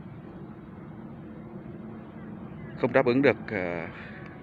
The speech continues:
cái nhu cầu trên thị trường, chính vậy mà sẽ được giá hơn, cứ tầm mười đến mười lăm nghìn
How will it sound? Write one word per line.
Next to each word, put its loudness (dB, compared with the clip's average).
cái 4
nhu 6
cầu 12
trên 6
thị 4
trường, 8
chính 0
vậy 8
mà 4
sẽ 6
được 8
giá 10
hơn, 8
cứ 2
tầm 6
mười 12
đến 8
mười 10
lăm 10
nghìn 12